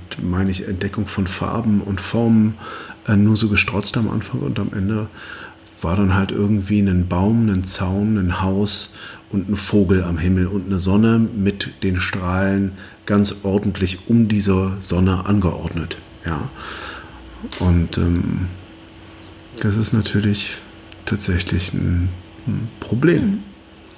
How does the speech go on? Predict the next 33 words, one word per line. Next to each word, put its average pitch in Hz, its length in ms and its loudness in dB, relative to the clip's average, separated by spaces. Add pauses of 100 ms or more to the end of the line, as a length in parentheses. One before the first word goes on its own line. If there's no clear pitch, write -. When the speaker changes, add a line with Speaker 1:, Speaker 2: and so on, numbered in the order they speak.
(240)
Speaker 2:
Total. 202 340 2
Also 170 180 -2
gerade 196 400 2
weil 180 140 0
Kinder 190 380 2
immer 190 160 2
sagen, 180 260 -2
Kinder 196 240 2
erschließen 202 400 0
sich 196 180 0 (100)
die 180 200 -2
Welt, 202 460 0 (1120)
ähm, 175 640 2 (1120)
vor 190 280 -4
allem 202 260 6
durch 202 160 2
Versuch 202 380 0
und 185 180 -2
Irrtum. 185 440 -2 (420)
Und 185 60 -4
sie 185 80 -4
probieren 190 400 2
es 202 100 0
immer 190 280 2
wieder 170 300 0
aus. 190 200 -2
Und 196 160 2
je 180 80 2
häufiger 196 460 0
sie 185 100 -6
die 196 100 -2
Erfahrung 180 500 0
machen, 220 360 2